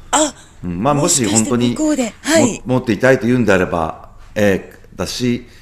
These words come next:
Speaker 2: まあ、単にただなくしちゃって返せないからだったのかもしれないし、わかりませんけど。
Speaker 1: あー。
Speaker 2: あの、僕が電話で言われたので。
Speaker 1: でもまあ、それだったらね、
Speaker 2: ええ、だから、
Speaker 1: 持ってたいとは
Speaker 2: まあ、
Speaker 1: おっしゃらないでしょうから。
Speaker 2: うん。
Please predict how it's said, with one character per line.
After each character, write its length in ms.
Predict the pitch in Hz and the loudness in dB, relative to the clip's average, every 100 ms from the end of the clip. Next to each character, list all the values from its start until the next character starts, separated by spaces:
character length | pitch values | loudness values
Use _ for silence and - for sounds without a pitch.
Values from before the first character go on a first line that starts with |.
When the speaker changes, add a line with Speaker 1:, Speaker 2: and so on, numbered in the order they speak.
| - | -8
Speaker 2:
ま 80 | 117 | 0
あ、 20 | |
単 120 | 147 139 | 2 2
に 100 | 190 | 4
た 100 | 143 | 4
だ 120 | 113 | 6
な 160 | 107 | 4
く 140 | 110 139 | 2 0
し 100 | - | 0
ち 60 | |
ゃ 40 | 135 | -2
っ 100 | - | -4
て 80 | 123 | -4
返 260 | 120 131 | 2 2
せ 80 | 127 | 4
な 140 | 127 | 0
い 60 | 107 | 0
か 320 | - 98 85 - | -2 -8 -8 -6
ら 320 | 90 85 - - - - | -4 -4 -6 -20 -12 -6
だ 80 | 95 | -6
っ 60 | |
た 100 | - | -6
の 80 | 82 | -10
か 100 | 85 | -8
も 80 | 80 | -8
し 100 | 90 | -8
れ 60 | |
な 140 | 82 85 | -8 -8
い 40 | |
し、 160 | - 87 | -10 -10
わ 100 | 87 | -6
か 100 | 104 | -4
り 60 | |
ま 100 | 107 | -4
せ 80 | 101 | -6
ん 60 | 110 | -6
け 60 | 92 | -6
ど。 40 | |
Speaker 1:
あ 840 | - - - - - - - - - | -8 -10 -14 -18 -18 -20 -20 -20 -10
ー。 60 | 104 | -6
Speaker 2:
あ 40 | |
の、 120 | 98 | -4
僕 220 | 101 185 | -2 0
が 100 | 143 | 2
電 180 | 98 98 | 2 0
話 80 | 98 | 0
で 180 | 98 98 - | 0 -2 -4
言 80 | 92 | -4
わ 80 | 98 | -2
れ 60 | 98 | -2
た 100 | - | -4
の 60 | |
で。 80 | 302 | -4
Speaker 1:
で 60 | 269 | -4
も 60 | |
ま 80 | 294 | -4
あ、 40 | |
そ 120 | 247 285 | -4 -6
れ 80 | |
だ 80 | 294 | -4
っ 40 | 302 | -2
た 60 | |
ら 60 | 92 | -2
ね、 140 | 185 | -6
Speaker 2:
え 40 | 196 | -8
え、 20 | |
だ 100 | 208 | -6
か 80 | 202 | -4
ら、 80 | 190 | -4
Speaker 1:
持 0 | |
っ 20 | |
て 60 | 202 | -4
た 140 | 220 | -6
い 60 | 220 | -8
と 100 | 185 | -2
は 60 | |
Speaker 2:
ま 240 | 175 214 185 | 4 4 2
あ、 20 | |
Speaker 1:
お 20 | 196 | -4
っ 20 | |
し 100 | - | -10
ゃ 40 | |
ら 80 | 226 | -10
な 100 | 226 | -10
い 60 | 214 | -10
で 80 | 196 | -12
し 140 | 196 | -10
ょ 20 | |
う 40 | 185 | -2
か 60 | |
ら。 40 | 123 | 0
Speaker 2:
う 40 | |
ん。 200 | 113 92 | 0 -2